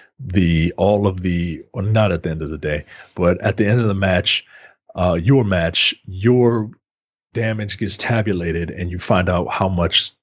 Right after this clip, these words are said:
damage the boss has left. Same thing with the other person. And then eventually all that'll sync up. Um,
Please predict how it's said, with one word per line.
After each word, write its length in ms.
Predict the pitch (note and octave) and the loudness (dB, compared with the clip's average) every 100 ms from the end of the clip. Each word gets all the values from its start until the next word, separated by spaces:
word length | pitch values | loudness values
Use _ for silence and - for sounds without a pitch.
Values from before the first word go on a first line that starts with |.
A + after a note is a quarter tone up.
| _ - | _ -4
damage 380 | G2+ F2+ E2+ D#2 | 0 2 0 -2
the 80 | F2+ | -4
boss 260 | E2+ D#2+ | 0 0
has 260 | - F2 D#2+ | -2 -4 -2
left. 540 | D#2 D#2 B1+ - - - - - _ _ | 0 0 -2 -8 -20 -20 -20 -20 _ _
Same 300 | - C3+ A2+ | 0 2 4
thing 180 | A2+ A2 | 4 2
with 140 | G2 | 0
the 120 | G2+ F#2 | 0 0
other 160 | E2+ | -2
person. 460 | - - E2 - D2+ | -6 -10 -10 -10 -8
And 180 | - F2+ | -4 0
then 140 | F#2 | 0
eventually 560 | E2+ A#2+ A2 A2+ G2 G2 | 2 2 2 2 0 0
all 220 | G2 F#2 | 0 0
that'll 260 | F#2 F2 E2 | 0 0 -2
sync 320 | - F2+ - | -2 -2 0
up. 300 | C#2+ D2 - _ - - _ _ - | -2 -4 -6 _ -20 -20 _ _ -4
Um, 720 | D#2+ E2+ E2 E2+ D#2 F2 E2 | 0 2 2 0 -2 -4 -6